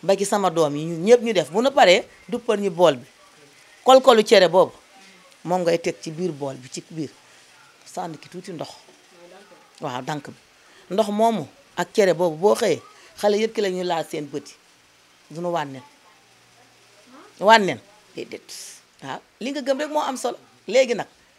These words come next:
boo ni woon tey kaay la ngi def sa ngi, "Waay, waay, yow nag, yaay nag, yow da ngaa am jot." Ma daan ko dëpp ba yàgg, gisuma ku ma ci to-, ku ma ci dimbali. Ah, ma far to-,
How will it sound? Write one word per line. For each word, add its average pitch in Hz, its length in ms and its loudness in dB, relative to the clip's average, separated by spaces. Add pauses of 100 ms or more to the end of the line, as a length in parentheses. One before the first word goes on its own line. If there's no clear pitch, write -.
(200)
boo 254 240 2
ni 277 80 0
woon 247 220 2
tey 220 180 0
kaay 233 220 4
la 220 100 2
ngi 220 80 -4
def 202 160 -4
sa 196 80 -8
ngi, 214 100 -6
"Waay, 269 220 4
waay, 240 320 2
yow 220 120 0
nag, 190 140 -8
yaay 175 260 2
nag, 160 140 -6
yow 180 80 -2
da 180 80 -4
ngaa 170 200 -4
am 160 120 -10
jot." 151 140 -10 (380)
Ma 247 120 0
daan 277 220 6
ko 262 80 -2
dëpp 254 180 6
ba 220 120 0
yàgg, 226 220 6
gisuma 269 280 0
ku 214 100 -8
ma 202 120 -2
ci 196 100 -4
to-, 202 160 -12
ku 226 140 -12
ma 269 100 2
ci 226 140 -6
dimbali. 156 340 -8 (220)
Ah, 285 80 0
ma 226 160 0
far - 200 -4
to-, - 140 -2